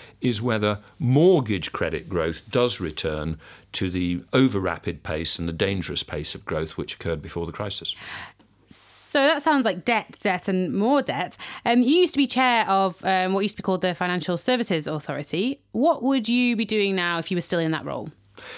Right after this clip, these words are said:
Speaker 1: Well, we have this problem of too much debt. That raises two public policy issues. The, the first is, what do we need to do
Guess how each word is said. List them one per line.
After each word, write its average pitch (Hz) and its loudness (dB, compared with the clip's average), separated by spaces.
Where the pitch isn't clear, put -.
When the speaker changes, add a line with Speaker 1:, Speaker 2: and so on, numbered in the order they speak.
Speaker 1:
Well, 107 0
we 151 4
have 185 2
this 147 0
problem 101 -4
of 98 -6
too - -2
much - -10
debt. - -10
That 127 0
raises 107 0
two 127 2
public - -8
policy - -6
issues. - -10
The, 90 -10
the - -6
first 180 2
is, 104 0
what 127 2
do 151 4
we 147 2
need 113 -2
to 98 -2
do 85 -2